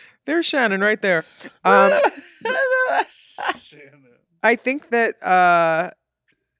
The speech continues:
Speaker 1: s-, uh, s-, the, the second team doesn't look as terrified coming onto set as the first team. They're all smiling, happy to be there,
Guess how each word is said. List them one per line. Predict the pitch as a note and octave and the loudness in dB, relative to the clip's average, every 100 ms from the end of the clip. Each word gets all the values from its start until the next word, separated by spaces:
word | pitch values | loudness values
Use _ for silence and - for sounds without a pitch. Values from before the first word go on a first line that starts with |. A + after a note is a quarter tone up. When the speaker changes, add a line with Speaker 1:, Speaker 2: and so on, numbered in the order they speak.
| _ | _
Speaker 1:
s-, | - - - - - - _ - | -20 -20 -18 -18 -20 -20 _ -6
uh, | E3+ E3 E3 | -2 0 -2
s-, | D#3 - - _ _ _ _ - | -6 -16 -18 _ _ _ _ -12
the, | F3+ F3+ E3+ D#3+ D#3+ - | -2 0 0 -2 -4 -10
the | D#3+ | -14
second | E3+ - G#3 G#3+ | -10 -6 -4 -6
team | - G#3+ G#3+ G#3 - | -8 -8 -6 -8 -8
doesn't | F3 E3+ F3+ | -4 -4 -4
look | E3+ E3 | -6 -6
as | D3 | -8
terrified | - - E3 E3+ E3+ C#3+ C3+ | -10 -2 0 0 0 -2 -4
coming | - D3 C#3 | -6 -6 -6
onto | C3+ C3 | -8 -10
set | - B2+ A2+ _ | -10 -8 -10 _
as | D3 C3 | -12 -8
the | C#3 | -8
first | D3 C#3+ - | -6 -8 -8
team. | C#3 | -12
They're | B2+ C#3 | -6 -4
all | D#3 | -4
smiling, | - E3+ E3+ E3+ E3+ E3+ - - | -4 -2 0 -2 -6 -8 -18 -8
happy | D3+ D3+ | -6 -4
to | F3+ | -6
be | D#3+ F#3 | -8 -8
there, | E3 F3 E3 D#3+ D#3 | -2 0 2 0 -2